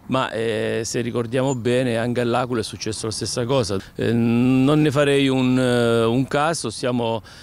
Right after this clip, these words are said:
eh, facciamo queste amministrative, stiamo costruendo un percorso comune con gli amici di Italia Viva. Quando il partito sarà unico ovviamente ci saranno... Gli, gli organismi democraticamente eletti e si saranno le, le scelte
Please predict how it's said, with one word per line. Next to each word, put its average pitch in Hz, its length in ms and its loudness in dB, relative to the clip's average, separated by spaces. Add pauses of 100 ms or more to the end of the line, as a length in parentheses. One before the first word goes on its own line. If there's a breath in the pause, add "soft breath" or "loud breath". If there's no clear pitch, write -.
(120 loud breath)
eh, 113 560 0
facciamo 131 400 0
queste 120 280 -2
amministrative, 135 680 0
stiamo 135 340 0
costruendo 123 580 0
un 117 80 0
percorso 120 520 -2
comune 123 400 0
con 117 120 0
gli 117 100 2
amici 120 340 2
di 123 240 2
Italia 135 380 2
Viva. 165 340 2
Quando 131 260 0
il 123 60 0
partito 127 480 0
sarà 139 280 2
unico 131 380 0
ovviamente 117 460 2
ci 104 100 -8
saranno... 117 480 0 (300 loud breath)
Gli, 110 160 0
gli 123 220 2
organismi 127 640 0
democraticamente 123 880 0
eletti 127 300 0
e - 20 -2
si 120 160 -4
saranno 113 580 0
le, 110 200 0
le 104 140 -2
scelte 107 580 -2